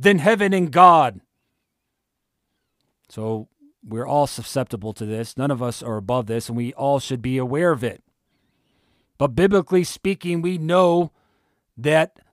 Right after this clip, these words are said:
this validation in Numbers is untrue. It's false.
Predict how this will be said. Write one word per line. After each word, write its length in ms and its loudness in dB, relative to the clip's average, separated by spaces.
this 280 -2
validation 1120 0
in 360 0
Numbers 760 2
is 500 4
untrue. 680 2
It's 200 -4
false. 680 2